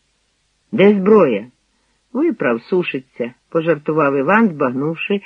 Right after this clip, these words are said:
з ким має діло. «Ти тут один?» усміхнувся хлопець. «Еге». «А німці близько?»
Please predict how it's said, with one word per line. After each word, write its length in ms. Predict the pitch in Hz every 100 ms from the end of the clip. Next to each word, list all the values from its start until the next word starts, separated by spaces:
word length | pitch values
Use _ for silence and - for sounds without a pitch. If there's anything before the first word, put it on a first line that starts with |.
| - - _
з 40 | -
ким 260 | 170 175
має 300 | 165 156 156
діло. 420 | 147 123 95 87 - _ _ _ _ _ _
«Ти 180 | 233 247
тут 260 | 302 285
один?» 440 | 262 208 285 381 392 _ _ _ _ _ _
усміхнувся 720 | 151 143 196 196 196 147 -
хлопець. 680 | 165 - 143 120 113 - _ _
«Еге». 460 | 127 131 120 123 170 - _ _ _ _ _ _ _ _
«А 140 | 208
німці 540 | 247 220 208 226 - 240
близько?» 680 | 202 269 381 - - 123